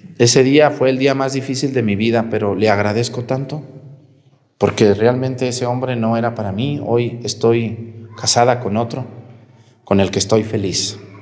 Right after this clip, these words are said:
Por algo pasan las cosas, padre. Yo caí en una depresión muy fuerte, pero, pero estuvo mejor". Y qué bueno. Entonces,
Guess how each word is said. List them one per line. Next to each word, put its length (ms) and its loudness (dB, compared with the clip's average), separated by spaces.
Por 140 6
algo 240 4
pasan 280 0
las 140 -4
cosas, 320 -4
padre. 340 0
Yo 240 0
caí 240 2
en 80 0
una 200 2
depresión 420 -2
muy 140 -4
fuerte, 340 -2
pero, 280 -6
pero 140 4
estuvo 280 2
mejor". 480 -4
Y 120 -6
qué 140 -8
bueno. 360 -8
Entonces, 540 2